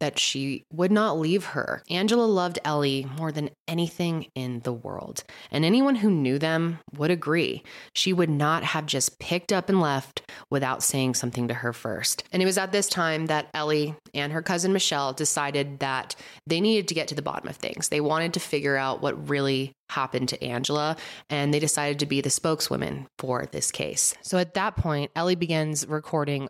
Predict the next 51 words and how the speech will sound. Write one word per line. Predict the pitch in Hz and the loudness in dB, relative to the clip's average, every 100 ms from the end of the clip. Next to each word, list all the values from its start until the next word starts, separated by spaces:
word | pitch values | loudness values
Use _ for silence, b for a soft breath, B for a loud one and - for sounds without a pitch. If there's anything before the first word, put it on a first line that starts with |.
| - | -4
all | 170 165 151 135 120 147 | 0 2 2 0 -4 -4
of | 139 | -4
her | 143 | -4
phone | 139 135 131 | -4 -4 -4
calls | 127 127 | -6 -6
with | 131 127 | -6 -6
her | 127 | -6
dad. | 131 117 - - | -6 -10 -12 -4
She | - - 196 | -2 0 2
and | 175 | 0
Michelle | 165 - 160 151 156 151 | 0 0 0 0 0 0
started | - 185 156 151 143 143 - | -2 0 0 2 0 -2 -8
planning | - 196 180 170 156 | -4 -2 0 0 0
out | 147 139 - | 0 0 0
exactly | 160 156 147 156 - - 170 151 151 | -2 0 0 0 -4 -4 0 0 0
what | - 151 156 143 - - | -4 -2 -2 -2 -6 -4
she | - - 156 | 0 0 2
would | 151 - | 0 0
ask | 139 139 - | -4 -2 -4
him | - 135 139 | -4 -4 -2
every | 147 147 160 | -4 -2 -4
time | - 139 143 | -2 -2 -2
that | 135 | -2
they | 135 | -4
would | 135 | -2
talk | 135 139 | -4 -4
on | - | -6
the | 135 | -10
phone, | - 160 156 151 B B B | -2 0 0 -2 B B B
and | 170 170 | 0 2
they | 160 | 4
would | 165 | 2
even | 156 160 | 2 0
have | 156 165 147 143 160 | 0 0 -2 0 -2
different | 156 156 - | 0 -2 -4
plans | - 139 135 151 - | -4 -2 0 -2 -2
for | 143 | -2
how | - 151 139 | -2 -2 0
she | - 151 | 0 2
would | 143 | 2
respond | 143 - - 127 143 | 2 0 0 -2 0
based | 123 131 135 | 0 -2 -2
on | 131 | -2
what | 131 131 | -2 -4
he | - 101 | -4 -4
said. | - - - - - | 0 0 -2 -8 -2
Ellie | 190 196 | 2 2
had | 196 | 2
also | 170 170 180 175 | 2 2 2 2
written | 156 160 160 | 2 0 0
down | 156 151 143 | 0 0 0